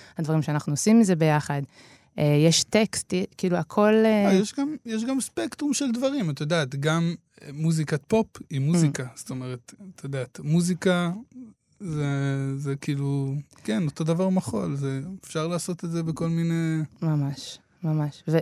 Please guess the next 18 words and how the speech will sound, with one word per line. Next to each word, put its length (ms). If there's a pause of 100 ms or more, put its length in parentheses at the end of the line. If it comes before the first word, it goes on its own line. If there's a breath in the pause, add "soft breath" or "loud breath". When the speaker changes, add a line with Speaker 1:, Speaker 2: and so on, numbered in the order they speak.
(100)
Speaker 1:
ובאמת, 600
מוזי-, 400
מוזיקה, 640 (180)
כאילו, 520 (420)
אה, 60 (720)
ב-, 280
בהקשר 300
של 160
העבודה, 420 (220)
הבאנו 300
באמת, 400
אה, 140 (400 soft breath)
המ-, 160 (520)
אני 140
מסכימה 400
איתך, 320
כאילו, 160
הכל, 340